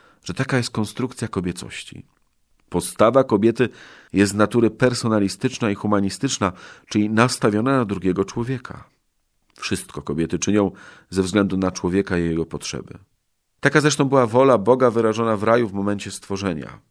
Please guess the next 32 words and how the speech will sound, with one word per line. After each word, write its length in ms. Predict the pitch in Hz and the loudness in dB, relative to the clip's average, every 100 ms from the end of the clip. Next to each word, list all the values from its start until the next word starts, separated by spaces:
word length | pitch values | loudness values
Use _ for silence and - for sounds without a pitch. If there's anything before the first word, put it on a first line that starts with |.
| _ _ _ _ _ _ _ - | _ _ _ _ _ _ _ -6
Był 160 | 90 98 | -4 -2
to 160 | 90 | -2
moment, 680 | 90 92 87 92 123 131 - _ - - - | 0 0 0 0 -2 -4 -14 _ -20 -20 -20
w 40 | - | -4
którym 260 | 104 98 | 0 0
Bóg 280 | 95 131 - | 0 -2 -4
uczynił 400 | 107 139 143 139 | -4 -2 -2 -2
kobietę 520 | - 98 117 117 107 98 _ _ _ | -2 -2 -2 -2 -4 -6 _ _ _
zawsze 440 | 85 90 117 - 87 | -6 2 2 2 -4
gotową 360 | 90 90 87 | -2 -2 -2
przyjąć 320 | 85 92 87 - | -4 -4 -6 -2
wszelkie 360 | 98 92 85 | -2 -2 -4
trudy, 460 | - 95 101 101 104 _ _ _ _ 95 | -2 0 2 0 -4 _ _ _ _ -8
zdobyć 420 | 87 107 92 - | 2 2 2 -2
się 100 | 90 | -2
na 100 | 87 | 0
każde 280 | 90 87 87 | -2 -2 -4
poświęcenie 800 | 87 - 90 90 98 98 98 98 - - - _ _ - | -8 -6 -4 0 0 0 -4 -8 -20 -20 -20 _ _ -12
i 40 | |
stworzył 260 | - 123 127 | -2 0 2
kobietę 360 | 127 127 127 113 | 4 4 4 2
z 40 | |
niezwykłą 500 | 113 104 117 117 110 | 0 0 -2 0 0
cierpliwością 840 | 110 101 - 95 110 120 - 107 | 0 -2 -2 2 4 4 0 -2
i 60 | 98 | -2
wytrwałością, 840 | 98 - 98 101 104 - 101 92 92 | -4 -2 2 2 2 -2 -4 -4 -8
która 260 | - 95 95 | -4 -2 -2
potrafi 360 | 95 101 101 | -4 -6 -4
doprowadzić 540 | 95 95 92 92 85 - | -4 -4 -4 -4 -4 -12
wszystko 300 | 90 - 80 | -14 -8 -8
do 100 | 82 | -6
końca. 560 | 87 58 - - - | -8 -10 -12 -18 -20